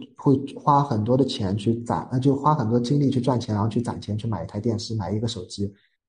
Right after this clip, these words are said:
然后今天他买了个手机，点开你们的A P P，可能还是抖音或者是 Facebook。就世界上其实能提供互联网服务的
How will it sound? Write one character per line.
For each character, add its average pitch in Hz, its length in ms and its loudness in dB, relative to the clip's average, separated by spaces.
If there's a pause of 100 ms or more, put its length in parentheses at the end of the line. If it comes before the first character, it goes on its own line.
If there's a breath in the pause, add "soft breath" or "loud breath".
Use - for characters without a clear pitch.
然 117 100 2
后 151 140 6
今 185 180 4
天 190 120 6
他 196 100 4
买 139 160 4
了 123 80 4
个 156 80 6
手 113 160 4
机， 131 180 4
点 113 220 2
开 147 100 0
你 127 120 4
们 107 80 4
的 113 80 4
A - 20 4
P 120 160 -2
P， - 200 0
可 - 120 -6
能 104 100 0
还 107 140 0
是 120 180 -4
抖 101 200 -2
音 104 340 -2
或 120 100 0
者 107 60 2
是 107 140 -6
Facebook。 120 520 -2 (360 soft breath)
就 151 100 6
世 - 180 2
界 226 120 8
上 180 120 8
其 - 140 2
实 165 140 2
能 160 120 8
提 156 200 2
供 170 160 6
互 175 200 4
联 165 140 8
网 107 180 4
服 110 300 2
务 139 100 6
的 101 380 0